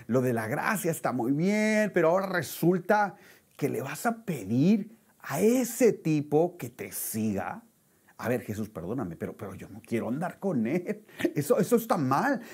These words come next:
Ahora resulta que va a pertenecer. Ahora resulta que va a ser uno de nosotros. Y quizás, no sé, otro de sus discípulos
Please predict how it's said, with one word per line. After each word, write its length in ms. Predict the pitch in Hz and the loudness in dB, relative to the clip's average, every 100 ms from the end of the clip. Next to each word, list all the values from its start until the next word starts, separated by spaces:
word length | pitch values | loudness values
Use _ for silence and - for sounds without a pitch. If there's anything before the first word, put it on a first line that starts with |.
| - | -6
Ahora 320 | - 165 269 262 | 2 4 4 2
resulta 1040 | 190 170 151 - - 240 269 - 208 - | 2 2 0 -2 4 6 6 4 -2 0
que 160 | 143 | 0
va 140 | 117 - | 0 -4
a 80 | - | -2
pertenecer. 920 | 185 220 147 95 95 - 78 - - _ _ _ - - | -2 0 -2 -2 -4 -10 -10 -12 -16 _ _ _ -20 -4
Ahora 300 | 123 196 277 | 2 4 4
resulta 440 | 240 - 208 196 233 | 2 2 2 0 0
que 120 | 165 | 0
va 100 | 156 | 0
a 20 | |
ser 280 | 165 147 - | 0 -2 2
uno 300 | 175 247 330 | 4 4 2
de 140 | 214 | 0
nosotros. 880 | 143 120 - 135 - 135 151 285 - 147 - - | 0 -2 0 0 0 -2 -2 -8 -14 -14 -12 -12
Y 120 | 135 | -12
quizás, 380 | - 127 151 156 | -8 -2 -2 0
no 120 | 160 | -2
sé, 160 | 160 | 2
otro 300 | 147 131 160 | 2 2 0
de 80 | 151 | -2
sus 160 | 143 131 | -2 -4
discípulos 580 | 110 160 151 139 120 | -2 -4 0 0 0